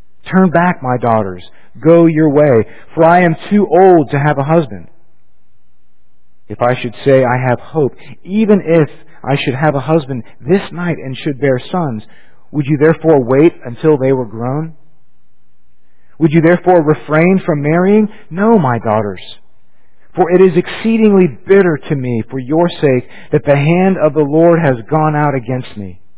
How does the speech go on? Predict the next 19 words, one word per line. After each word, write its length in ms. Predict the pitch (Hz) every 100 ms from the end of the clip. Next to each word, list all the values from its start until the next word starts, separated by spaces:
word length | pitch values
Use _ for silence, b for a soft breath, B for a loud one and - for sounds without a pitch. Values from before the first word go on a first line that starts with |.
| - - - - - - - - - - - -
And 80 | 107
they 80 | 113
lifted 340 | 131 151 139
up 140 | 131 131
their 160 | 117
voices 400 | 104 123 123 107
and 200 | 110 101
wept 300 | 101 117 -
again. 400 | 107 98 104 95
And 140 | 104 107
Orpah 400 | - 139 139 151 139 b b
kissed 440 | - 131 127 - - -
her 140 | - 113
mother-in-law, 680 | 107 110 104 95 95 95 98 b b
but 140 | 107
Ruth 420 | 80 107 117 113 - - - -
clung 380 | - 110 107
to 80 | 101
her. 340 | 92 92 85